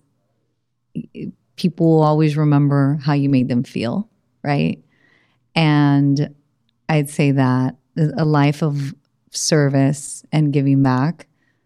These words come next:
you're going to leave your legacy, your own legacy,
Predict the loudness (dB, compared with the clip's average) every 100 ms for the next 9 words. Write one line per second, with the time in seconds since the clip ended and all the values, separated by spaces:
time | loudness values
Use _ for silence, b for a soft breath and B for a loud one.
0 | _ _ _ -6 -2 2 2 2 2 2
1 | 0 0 2 2 2 2 0 -2 -2 0
2 | 0 -2 -12 _ _ _ _ _ _ _
3 | _ 0 0 2 2 2 0 -2 -4 -2
4 | -2